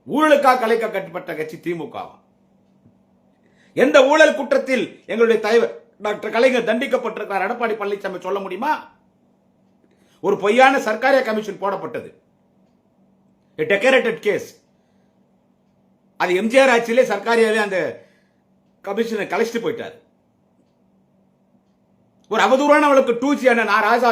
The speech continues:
மீது, மரியாதைக்குரிய அக்கா கனிமொழி மீது, இன்னும் ஒரு சிலர் மீது தண்டிக்கப்பட்டு சிறைக்கு செல்லவில்லை, சாட்சியை கலைச்சிடுவாங்கன்னு சொல்லி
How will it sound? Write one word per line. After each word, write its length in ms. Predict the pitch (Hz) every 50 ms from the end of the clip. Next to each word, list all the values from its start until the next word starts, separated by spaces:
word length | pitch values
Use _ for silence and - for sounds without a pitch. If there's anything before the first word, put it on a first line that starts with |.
| 208 202
மீது, 200 | 180 135 120 95 - _ _ _ _ _ _ _ _ _ _ _ _ _ _ _ _ _ _ _ _ _ _ _ _ _ _ _ -
மரியாதைக்குரிய 560 | 143 196 247 254 247 226 226 226 247 254 247 226
அக்கா 120 | - 214 160 175
கனிமொழி 300 | 196 233 240 233 233 214 196
மீது, 140 | 202 220 254 233
இன்னும் 180 | 226 233 220 208
ஒரு 80 | 196 - -
சிலர் 220 | 180 196 190 175 160
மீது 180 | 131 - 82 - _ _ _ _ _ _ _ _ _ _ _ _ _ _ _ _ _ _ _ _ _ _ _ _ _ -
தண்டிக்கப்பட்டு 640 | 127 208 247 240 302 247 254 285 - 247 254 - 254 226 -
சிறைக்கு 280 | 240 254 233 233 233 220
செல்லவில்லை, 460 | 202 202 185 185 185 160 143 120 95 82 - _ _ _ _ _ _ _ _ _ _ _ _ _ _ _ _ _ _ _ _ _ _ _ _ _ _ _ _ _ _ -
சாட்சியை 320 | - 214 269 269 262 277 254
கலைச்சிடுவாங்கன்னு 720 | - 226 226 220 214 226 196 190 190 185 185 190 185 165 143
சொல்லி 240 | 160 156 190 233 262